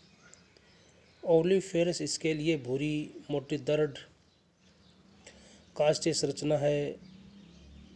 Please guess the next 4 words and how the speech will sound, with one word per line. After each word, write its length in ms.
जो 240
सहपत्र 600
सल्क 300
के 180